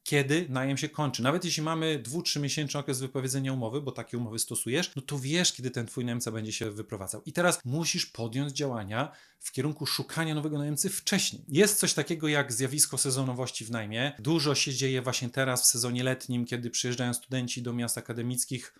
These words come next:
przyjeżdżają, po prostu szukają najmu. Wtedy rzeczywiście jest bardzo dużo ruchu na rynku. Natomiast do tego trzeba się przygotowywać. Pomysł, jak my mamy tysiąc pięćset pokoi,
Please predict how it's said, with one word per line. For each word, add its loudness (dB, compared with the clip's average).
przyjeżdżają, 0
po -12
prostu -6
szukają 0
najmu. 2
Wtedy 4
rzeczywiście 2
jest 4
bardzo 6
dużo 4
ruchu 2
na 2
rynku. 2
Natomiast 2
do 2
tego -2
trzeba 2
się 0
przygotowywać. 0
Pomysł, 2
jak -6
my -2
mamy 0
tysiąc -4
pięćset -6
pokoi, -2